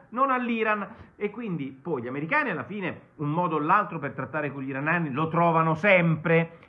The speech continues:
mentre se gli italiani si azzardano soltanto a fare un piccolo affare, beh, l'azienda italiana che si app-, si appresta a fare quel piccolo affare è morta. Ecco, questo è il, il gen-, la gendarmeria del mondo imposta dagli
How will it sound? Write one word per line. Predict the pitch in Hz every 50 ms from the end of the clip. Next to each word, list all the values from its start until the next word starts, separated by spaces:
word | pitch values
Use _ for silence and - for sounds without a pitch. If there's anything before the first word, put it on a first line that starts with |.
| - -
mentre | 247 196 147 123 160 143
se | 147 - 208
gli | 185
italiani | 175 175 202 208 214 190 147 131
si | 123 190
azzardano | 190 170 160 196 247 208 175 160 156 165 170
soltanto | - 208 196 - - 254 269 262 -
a | -
fare | - - 220
un | 214 220 190 - -
piccolo | 277 262 - - - 202 202 185 165
affare, | 170 165 - - 147 113 107 117 135 127
beh, | 143 139 - - - 117
l'azienda | 127 135 135 - 190 175 131 123
italiana | 127 123 147 156 170 165 135 117
che | 110 123 123
si | 123 - 139
app-, | 127 - - - 147 143 - - - - -
si | - 156
appresta | 147 - 185 165 165 165 151
a |
fare | - 175 156 139
quel | 156 160
piccolo | - 220 202 - 220 220
affare | 208 - - 135 - - - -
è | - 139
morta. | 135 143 147 165 170 160 - - 147 - - 165 156 156 156 - - - - - -
Ecco, | - 190 - 156 156 - - - -
questo | - 247 247 - - 240 240 -
è | 190 180 175 - -
il, | 175 156 147 143
il | 139 135 135 131 143 123 123 131 127 127 113
gen-, | 104 - 156 143 151 160
la | 143 139 131
gendarmeria | 123 143 147 147 147 147 139 147 151 160 170 143
del | 139 143 143
mondo | 143 143 143 139 135 135 123 135 139
imposta | 160 139 120 120 143 127 120 123 - 127
dagli | 120 117 120 117 113 117 113 113 127